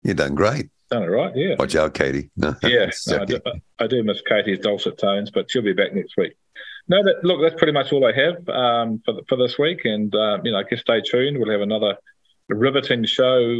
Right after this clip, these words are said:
Speaker 2: uh, for next
Speaker 1: Oh,
Speaker 2: week.
Speaker 1: yeah, riveting. Yeah,
Speaker 2: Yeah.
Speaker 1: it'll, it will be. It has to be.
Speaker 2: Yeah, and it may well be actually next week we delve into a bit more detail of this, uh, customs case with Mister or Missus G F and pull out some of the detail and, uh, analyse that a bit more closely.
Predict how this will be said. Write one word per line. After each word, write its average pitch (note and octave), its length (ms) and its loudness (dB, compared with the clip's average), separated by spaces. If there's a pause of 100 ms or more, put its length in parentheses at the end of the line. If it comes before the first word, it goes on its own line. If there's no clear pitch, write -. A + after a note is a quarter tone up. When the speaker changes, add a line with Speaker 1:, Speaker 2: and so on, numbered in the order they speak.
Speaker 2:
uh, A#2+ 240 0
for - 80 -2
next B2+ 100 0
Speaker 1:
Oh, A2+ 120 4
Speaker 2:
week. A2+ 140 4
Speaker 1:
yeah, F2+ 280 4
riveting. F2 640 0
Yeah, D#2 300 2
Speaker 2:
Yeah. - 180 -4
Speaker 1:
it'll, D2+ 240 2
it E2+ 60 4
will D#2+ 240 2
be. C2+ 80 0
It C2+ 160 -2
has G#2+ 220 0
to - 100 0
be. - 280 -6 (460)
Speaker 2:
Yeah, F#2 180 -2 (140)
and C#3+ 140 2
it C#3+ 60 0
may G3 180 6
well D#3 160 6
be A#2 260 4
actually G#2+ 260 -2
next G#2+ 260 -4
week A2 160 0
we G2+ 100 0
delve G#2+ 320 2
into G2 160 -2
a - 20 -2
bit - 180 -4
more F#2 140 2
detail G2 600 -2
of F2+ 60 -6 (100)
this, F#2 320 -6
uh, E2+ 160 -2
customs G#2 440 -4
case F2+ 280 -4 (100)
with F2+ 160 -4 (540)
Mister A#2 240 -2
or G2 100 2
Missus F#2 340 -4
G F#2+ 440 -2
F - 40 -16 (600)
and G#2 160 -2
pull A#2 200 2
out - 140 0
some G#2+ 200 0
of F#2 40 0
the F#2 80 -2
detail F#2+ 640 0
and, F2+ 440 -2
uh, F2 280 0
analyse F#2+ 340 0
that G2+ 160 2
a - 40 -10
bit - 140 -4
more F#2 120 -2
closely. F2 440 -4